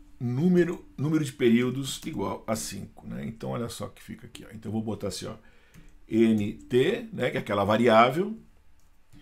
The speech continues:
vezes T. Se eu fizer isso aqui, né, não vai mudar nada, né? Legal. Eu tenho o número de períodos. Puxa vida, então eu vou fazer uma, olha que legal. Isso aqui eu vou chamar de A,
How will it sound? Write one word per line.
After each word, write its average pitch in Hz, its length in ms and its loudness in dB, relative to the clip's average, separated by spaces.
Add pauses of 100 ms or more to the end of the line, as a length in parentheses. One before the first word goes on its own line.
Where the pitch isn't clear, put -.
(200)
vezes 120 720 2
T. 101 280 -8 (220)
Se - 140 -4
eu - 40 -4
fizer 120 260 4
isso 165 140 2
aqui, 311 420 -4 (280)
né, 226 220 -8 (140)
não - 60 -6
vai 117 120 -8 (240)
mudar 139 240 -4
nada, - 400 -4 (580)
né? 113 180 -12
Legal. 113 460 0 (520)
Eu 98 100 -6
tenho 107 160 0
o - 20 4
número 113 160 4
de 113 60 -6
períodos. 113 380 4
Puxa - 340 -6
vida, 101 160 -4
então 143 160 -10
eu - 20 -10
vou - 60 -14
fazer 127 120 -10
uma, 160 300 -6
olha 190 160 4
que 165 100 -6
legal. 113 340 -2 (280)
Isso - 140 -8
aqui - 120 -2
eu 180 40 -2
vou 190 100 -6
chamar 131 400 0
de 139 300 -4
A, 120 320 0